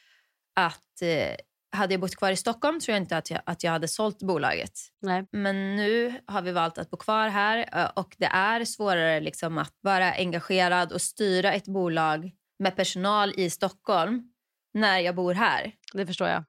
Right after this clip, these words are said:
Speaker 1: Så det här var absolut rätt beslut, även om det såklart var tudelat.
Speaker 2: Allt bara liksom har fallit på plats. Alltså, ni hamnade i Marbella där väl i corona, var det inte så?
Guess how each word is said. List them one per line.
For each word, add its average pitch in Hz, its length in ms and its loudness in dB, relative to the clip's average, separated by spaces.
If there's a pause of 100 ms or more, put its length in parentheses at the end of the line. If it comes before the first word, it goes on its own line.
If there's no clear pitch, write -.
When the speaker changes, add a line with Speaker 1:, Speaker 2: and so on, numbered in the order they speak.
(120)
Speaker 1:
Så 180 420 0 (460)
det 202 140 -2
här 202 380 2
var 165 540 0
absolut 196 520 -4
rätt 185 240 -2
beslut, 220 480 -2
även 175 300 0
om 156 280 -6 (100)
det 156 220 0
såklart - 600 -6
var 151 440 -2
tudelat. 190 760 -4
Speaker 2:
Allt 233 280 4
bara 208 160 6
liksom 196 220 0
har 190 60 0
fallit 185 460 0
på 202 100 -4
plats. - 380 -2
Alltså, 196 120 -2
ni 208 80 2
hamnade 220 420 4
i 240 40 4
Marbella 185 480 6
där 170 220 6
väl 165 160 2
i 165 40 0
corona, 185 500 4
var 196 60 4
det 208 60 6
inte 196 120 -2
så? - 200 -2